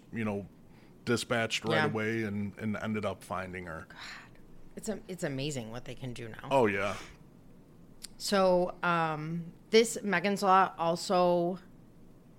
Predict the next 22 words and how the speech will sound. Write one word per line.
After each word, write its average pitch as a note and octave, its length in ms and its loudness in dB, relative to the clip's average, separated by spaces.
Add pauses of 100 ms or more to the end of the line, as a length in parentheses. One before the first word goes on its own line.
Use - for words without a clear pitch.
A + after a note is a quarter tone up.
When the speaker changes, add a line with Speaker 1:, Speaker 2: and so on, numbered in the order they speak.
(220)
Speaker 2:
required, E3+ 960 0
um, C#3 500 -6 (680)
excuse F3+ 420 -4
me, C#3 100 -4
the F3 120 0
notification F3+ 640 2
requirement F3+ 580 2 (480)
can G3 160 -2
be F#3 120 2
imposed F3 480 -2
for E3 140 0
a D#3 60 0
fixed - 320 -12
period D#3 240 -4
of C3+ 100 -8
time, C#3 220 -4
which D3 180 -10
is E3 140 -8
usually C#3+ 320 -8
ten C3+ 260 -8
years. C#3 300 -10 (380)
Speaker 1:
Yeah. G2+ 280 -2